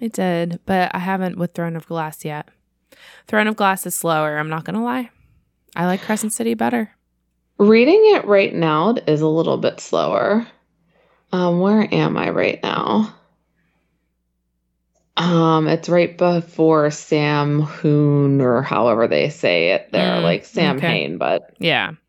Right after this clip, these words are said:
Speaker 2: they spell it a little bit differently.
Speaker 1: Maria and I are thick into Sarah J Maas super fandom.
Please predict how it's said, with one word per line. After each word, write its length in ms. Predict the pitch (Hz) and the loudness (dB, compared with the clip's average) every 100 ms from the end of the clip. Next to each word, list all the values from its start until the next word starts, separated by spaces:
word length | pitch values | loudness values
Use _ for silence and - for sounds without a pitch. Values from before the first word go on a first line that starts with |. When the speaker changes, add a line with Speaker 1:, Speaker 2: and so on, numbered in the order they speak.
| - | -16
Speaker 2:
they 140 | - 120 | -8 -8
spell 260 | - 50 | -6 -6
it 60 | 50 | -4
a 40 | |
little 200 | 82 90 | -2 -2
bit 200 | 90 - | -4 -6
differently. 600 | - - 80 - 57 190 - _ _ _ _ _ | -6 -6 -6 -6 -4 -6 -6 _ _ _ _ _
Speaker 1:
Maria 340 | 214 196 190 185 | -2 0 0 0
and 100 | 175 | 0
I 140 | 165 | 0
are 240 | 165 156 - _ | -2 -4 -6 _
thick 760 | 139 - - - 170 - - - - - - | -16 -14 -16 -4 -4 -4 -12 -18 -20 -20 -8
into 300 | 170 151 147 | -6 -6 -8
Sarah 440 | - - 151 147 147 | -6 -2 0 0 -2
J 240 | 147 143 | -4 -6
Maas 320 | 143 147 147 | -4 -4 -2
super 280 | - 151 - | -4 -4 -8
fandom. 680 | - 78 65 - - 214 | -6 -6 -6 -8 -6 -8